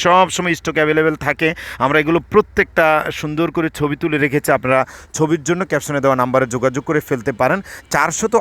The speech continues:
আশি টাকা প্রাইজের যে ড্রেসটা দেখিয়েছি, সেম কোয়ালিটির, সেম ক্যাটাগরির, সেম স্টাইলের এবং সেম ধরনের বডির আরও, আরও থ্রি পিস, এগুলো যেগুলো স্ক-, স্ক্রিনে দেখতে পাচ্ছেন সবই চারশত আশি টাকায়। জি, এরপরে পাঁচশো পঞ্চাশ টাকা, পাঁচশত বিশ টাকা, তারপরে যে হচ্ছে সাতশো, সাড়ে সাতশো, আটশো,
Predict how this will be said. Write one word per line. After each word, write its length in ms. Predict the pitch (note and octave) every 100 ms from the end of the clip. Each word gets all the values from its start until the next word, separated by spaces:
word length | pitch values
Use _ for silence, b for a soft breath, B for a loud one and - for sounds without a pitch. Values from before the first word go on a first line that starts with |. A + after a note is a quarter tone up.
| -
আশি 240 | C#3+ E3
টাকা 220 | F#3+ G3+ G3
প্রাইজের 380 | F#3+ F#3 F3+
যে 160 | C#3 D3+
ড্রেসটা 360 | B2+ D#3 - D#3+
দেখিয়েছি, 560 | C#3+ D#3+ G3+ - A2+
সেম 320 | - E3 F3
কোয়ালিটির, 480 | E3 D#3+ D3+ C#3+ E3
সেম 220 | C3+ C#3+ B2+
ক্যাটাগরির, 460 | C#3 C#3+ C#3 D#3
সেম 240 | - C#3 C3+
স্টাইলের 480 | B2+ - F3 F3+ A2+ B B B
এবং 260 | D3 G#3+ A3+
সেম 300 | - F#3 E3+
ধরনের 400 | C#3+ D#3 D3 C3
বডির 400 | G#2+ C#3+ F3 F#3+
আরও, 260 | C#3+ F3 G#3
আরও 200 | G3+ F3
থ্রি 180 | D#3 C#3
পিস, 280 | - A#2+ -
এগুলো 260 | C3 C3+
যেগুলো 320 | B2+ C3+ C#3+
স্ক-, 300 | C#3+ - E3 -
স্ক্রিনে 300 | C#3 F#3+ G3
দেখতে 200 | F#3 -
পাচ্ছেন 300 | G3+ G3+ A#3+ - B -
সবই 540 | - - C4 G3 B2 - _ _ -
চারশত 400 | B2 A2+ - G2 -
আশি 220 | F#2+ -
টাকায়। 380 | F#2 F2 F2 D2+ B B -
জি, 200 | G2+ G2 B B -
এরপরে 340 | G3+ F#3+ A3
পাঁচশো 360 | - E3+ - F3+
পঞ্চাশ 360 | E3+ D#3+ E3+
টাকা, 280 | - D#3 D#3+
পাঁচশত 420 | B2+ C3+ - D#3
বিশ 320 | D#3+ A2+ D#3 -
টাকা, 360 | E3 D#3+ D3+
তারপরে 440 | - C3+ A#2 C#3+ C#3+
যে 120 | C#3+
হচ্ছে 240 | D3 D#3
সাতশো, 380 | - C#3 - D3+
সাড়ে 240 | C#3+ C3
সাতশো, 300 | B2+ C#3 -
আটশো, 400 | C3+ B2 - D3